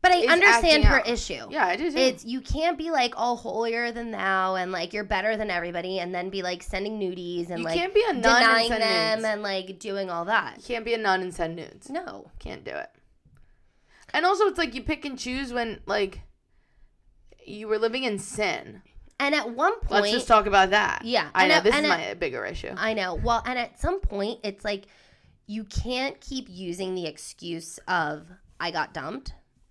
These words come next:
Speaker 1: For your shitty behavior.
Speaker 2: A hundred percent. You can't, like, when Catherine was going nanas years ago, and it's like,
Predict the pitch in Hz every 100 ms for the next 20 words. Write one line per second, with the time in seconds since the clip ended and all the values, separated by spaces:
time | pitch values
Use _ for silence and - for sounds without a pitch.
0 | _ - 226 196 - 214 165 165 160 151
1 | - - 170 - _ - 170 170 160 160
2 | 160 170 160 151 160 151 - - _ _
3 | _ _ _ _ _ _ _ _ - 175
4 | 202 - 202 202 185 185 180 220 214 196
5 | 185 175 165 147 165 190 240 214 190 170
6 | 175 180 196 220 254 220 175 202 180